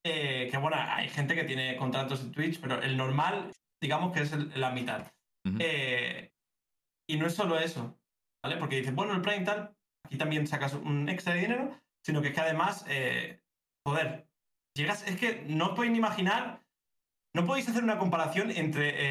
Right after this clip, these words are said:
Speaker 1: eh, el crecimiento exponencial que puedes tener streameando en Twitch, que literal es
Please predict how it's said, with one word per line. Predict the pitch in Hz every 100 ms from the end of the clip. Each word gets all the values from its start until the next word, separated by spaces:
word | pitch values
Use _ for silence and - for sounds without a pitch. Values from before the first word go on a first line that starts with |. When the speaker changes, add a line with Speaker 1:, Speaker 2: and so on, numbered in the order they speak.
| 135 131 127 127
Speaker 1:
eh, | - _ _ -
el | 147
crecimiento | 160 156 147 185
exponencial | - 202 180 196
que | 170
puedes | 180 175
tener | 170 170 - 156
streameando | 151 147 170
en | 160 139
Twitch, | 202 226 -
que | 143 - _ _ _ _ -
literal | 143 135 156 165
es | 147 - -